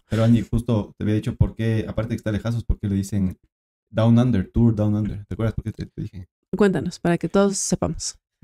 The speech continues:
Speaker 1: <laughs> Porque, porque es el país que está más al sur de todos los países del
Speaker 2: Ujú.
Speaker 1: resto del, del, del planeta.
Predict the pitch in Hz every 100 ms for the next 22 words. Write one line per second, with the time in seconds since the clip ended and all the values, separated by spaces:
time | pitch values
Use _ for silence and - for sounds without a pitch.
0 | - - - _ _ _ _ _ - 120
1 | 117 110 - _ _ 339 339 330 - 285
2 | - - - _ _ 120 123 117 104 107
3 | 127 - _ _ - - 110 107 117 117
4 | - - 151 - _ _ _ 104 - 123
5 | 127 - 107 113 98 92 165 165 98 -
6 | - 92 85 - _ - 95 92 95 -
7 | 113 -